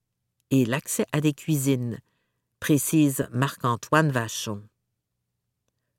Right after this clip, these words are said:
Le paysage a néanmoins un peu changé dans les dernières années. Il y a eu un certain rééquilibre,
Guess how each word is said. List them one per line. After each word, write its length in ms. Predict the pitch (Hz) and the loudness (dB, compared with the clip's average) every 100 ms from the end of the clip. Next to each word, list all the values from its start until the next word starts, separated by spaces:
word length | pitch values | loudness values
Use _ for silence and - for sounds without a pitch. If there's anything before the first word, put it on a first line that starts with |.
| 139 | 2
Le 100 | 143 | 4
paysage 640 | 170 160 147 156 151 139 | 6 6 6 4 4 2
a 100 | 127 | 0
néanmoins 560 | 131 143 139 135 139 151 | 0 2 2 2 0 -2
un 160 | 170 202 | 0 0
peu 200 | - 240 | 0 -2
changé 680 | - 160 139 117 - 135 131 | 0 -2 0 -2 -2 -2 -2
dans 180 | 120 | -2
les 160 | 117 113 | -2 -2
dernières 520 | 107 113 117 107 - | -2 -4 -4 -6 -4
années. 380 | 104 107 98 - _ _ _ _ _ _ _ _ _ _ - | -6 -6 -12 -18 _ _ _ _ _ _ _ _ _ _ 0
Il 180 | 180 175 | 2 6
y 100 | 180 | 6
a 80 | 190 | 6
eu 160 | 214 | 4
un 80 | 160 | 2
certain 600 | - 165 - 180 170 156 | 0 -4 -2 0 2 0
rééquilibre, 1160 | 127 185 185 170 160 - 139 139 151 156 156 | 0 4 6 4 2 -2 0 0 0 -2 -2